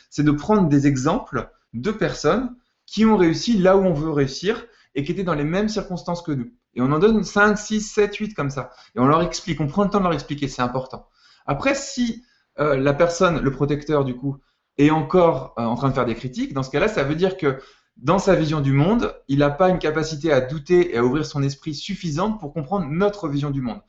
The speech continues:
Et dans ce cas-là, c'est pas grave, parce que ça devient son problème.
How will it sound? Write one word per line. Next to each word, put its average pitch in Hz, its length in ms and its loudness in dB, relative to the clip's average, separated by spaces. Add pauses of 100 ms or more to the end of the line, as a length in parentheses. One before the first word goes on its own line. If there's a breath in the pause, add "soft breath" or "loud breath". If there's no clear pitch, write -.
(280 soft breath)
Et 143 80 2
dans 151 120 2
ce - 60 -8
cas-là, 185 180 2
c'est 214 160 -2
pas 185 100 4
grave, 143 300 0
parce 127 100 -10
que - 80 -12
ça 151 140 0
devient 175 240 2
son 220 260 -2
problème. 139 460 -2